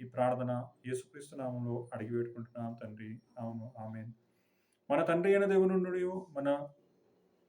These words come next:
ప్రభు అయిన యేసుక్రీస్తు నుండి మనకు కృపయు సమాధానము సమృద్ధిగా కలుగునుగాక. ఇది మొదలుకొని నేను మిమ్మల్ని దీవించుతాను అని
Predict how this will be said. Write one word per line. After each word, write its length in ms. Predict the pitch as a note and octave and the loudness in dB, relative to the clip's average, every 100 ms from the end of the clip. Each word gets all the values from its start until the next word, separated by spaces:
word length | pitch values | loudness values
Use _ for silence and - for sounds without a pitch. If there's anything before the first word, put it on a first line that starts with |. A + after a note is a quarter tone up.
| _ _ _ _ - | _ _ _ _ 0
ప్రభు 200 | D#3 F3+ | 4 6
అయిన 180 | F#3 | 6
యేసుక్రీస్తు 560 | F3+ F3+ F3+ F3+ F3+ F3+ | 6 4 4 0 -2 0
నుండి 260 | F3 E3+ F3 F3+ - _ _ | -2 0 0 -2 -8 _ _
మనకు 280 | C#3+ C#3+ C#3 | -4 -4 -4
కృపయు 340 | D3 D#3 F3 F3+ | 0 4 6 6
సమాధానము 840 | D#3 D#3+ E3 D#3 D#3+ D3 D3+ D#3+ - | 4 4 4 4 4 2 -4 -10 -8
సమృద్ధిగా 840 | - C#3+ E3 F3+ F#3 F#3 D#3 - - _ _ _ _ _ _ - | -4 0 4 4 4 6 4 4 -8 _ _ _ _ _ _ -2
కలుగునుగాక. 840 | B2+ C#3 C3+ B2+ B2 B2 A#2+ B2 - _ _ - | 0 2 0 0 0 0 -2 -2 -6 _ _ -4
ఇది 140 | B2+ D3 | 0 2
మొదలుకొని 480 | D#3 F3+ F#3 F3+ | 4 4 4 4
నేను 200 | F3 D#3+ | 2 0
మిమ్మల్ని 360 | D3 C#3+ C#3 E3 D#3+ | -4 -4 -4 -6 -6
దీవించుతాను 920 | C#3 C#3+ D3 - - B2 A2+ A#2 - _ - | -10 -10 -12 -16 -4 -2 -2 -4 -10 _ -8
అని 360 | B2+ C#3 F#3 | -4 -4 -6